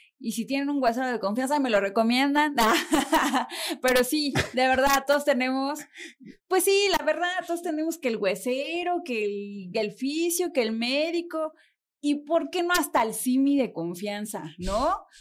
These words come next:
O sea, de verdad, en primer recurso, seamos honestos, mucha gente va a esos consultorios, de, ya cualquier farmacia que ustedes quieran, ¿no? La de la esquina, del pueblo, de la colonia,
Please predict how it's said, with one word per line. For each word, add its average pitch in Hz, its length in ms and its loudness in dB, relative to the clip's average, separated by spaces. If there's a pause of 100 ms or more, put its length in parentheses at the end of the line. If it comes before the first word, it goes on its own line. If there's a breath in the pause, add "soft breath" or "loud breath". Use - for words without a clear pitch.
O 208 120 -4
sea, 208 420 0
de 196 300 0
verdad, 233 440 2
en 202 220 -2
primer 226 300 -4
recurso, 262 420 -4
seamos 220 320 -8
honestos, 240 480 -8
mucha 226 300 -6
gente 226 480 -8
va 202 360 -2
a 208 80 -6
esos 220 260 -10
consultorios, 240 840 -4 (300 soft breath)
de, 185 500 -6
ya 214 180 2 (440)
cualquier 240 440 0
farmacia 226 480 0
que 196 60 -6
ustedes 208 300 -6
quieran, 175 340 -2
¿no? 240 140 -2
La 214 140 0
de 156 120 -2
la 160 100 -4
esquina, 220 420 -8
del 165 160 -6
pueblo, 208 300 -6
de 170 80 -6
la 143 160 -10
colonia, 220 580 -8